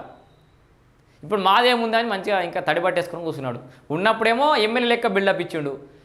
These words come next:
ఇప్పుడేమో నాదేముందని చెప్పేసి తడి పట్టేసుకొని తిరుగుతుండు. ఇట్లా గజ్వేల్ నియోజకవర్గం ఆవ-, ఆగమైతా ఉంది, తెలంగాణ రాష్ట్రం అంతా నీ వైపే వేలెత్తి చూపుతోంది కేసీఆర్. So క్లియర్గా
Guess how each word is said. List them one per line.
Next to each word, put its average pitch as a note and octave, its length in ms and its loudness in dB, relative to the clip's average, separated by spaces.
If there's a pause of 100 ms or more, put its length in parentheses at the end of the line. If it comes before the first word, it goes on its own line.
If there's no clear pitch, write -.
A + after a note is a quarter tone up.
ఇప్పుడేమో A#3+ 260 2
నాదేముందని A3+ 540 2
చెప్పేసి G3 260 -8
తడి F3 160 -2
పట్టేసుకొని D#3 380 0
తిరుగుతుండు. C3 340 -8
ఇట్లా G#3 540 2 (680)
గజ్వేల్ A#3+ 360 4
నియోజకవర్గం B3 720 4
ఆవ-, G3+ 440 2
ఆగమైతా G#3+ 500 2
ఉంది, G3+ 200 0
తెలంగాణ A3+ 440 0
రాష్ట్రం G3 360 0
అంతా F3+ 280 0
నీ E3+ 200 -2
వైపే F#3+ 420 0
వేలెత్తి E3+ 540 -2
చూపుతోంది D3 340 -6
కేసీఆర్. C#3+ 580 -2 (760)
So D#3+ 160 2 (340)
క్లియర్గా E3 920 0